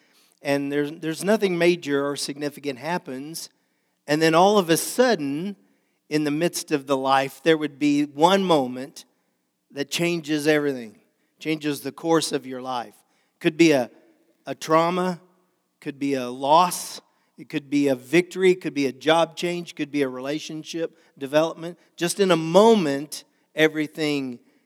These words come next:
can change. And that's what we're gonna look at in this concept of the,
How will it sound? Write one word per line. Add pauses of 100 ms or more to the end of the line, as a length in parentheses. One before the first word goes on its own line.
(120)
can
change. (1700)
And
that's
what
we're
gonna
look
at
in
this
concept
of
the,